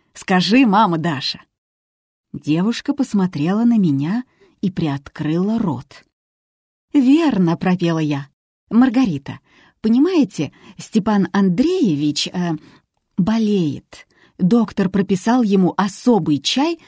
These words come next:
на основе шерсти». «Черного кота, который сидит в тюрьме и питается желтожабиками», — заголосил Степан.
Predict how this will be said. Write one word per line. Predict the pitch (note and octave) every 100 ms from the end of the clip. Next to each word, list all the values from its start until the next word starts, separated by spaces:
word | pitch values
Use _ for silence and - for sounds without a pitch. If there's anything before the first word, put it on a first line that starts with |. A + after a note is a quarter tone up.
| -
на | G#3 G3+
основе | F#3 - G3+ C#4 C4+
шерсти». | B3+ - D#3 B2 - - - - _ _ _ _ _ _ _ _ _ _ _
«Черного | - - F#3+ G#3+ A3 G3+ G3
кота, | G3 E3+ - D#3 D#3 C#3+ - -
который | - D3+ E3 G#3+
сидит | F#3 F#3 E3+ A3 -
в | -
тюрьме | F#3+ F3 D3+ F#3 C4 F#3 _ -
и | F#3+
питается | F#3 D4 E3 G#3 G3 F#3+ - G3
желтожабиками», — | D#3+ F#3 G3 F#3+ D#3+ D3 E3+ A3 G3 G3+ F#3 E3+ C#3+ - -
заголосил | - D#3 D#3+ D3 C#3 - F3
Степан. | - - F3+ D3+ C3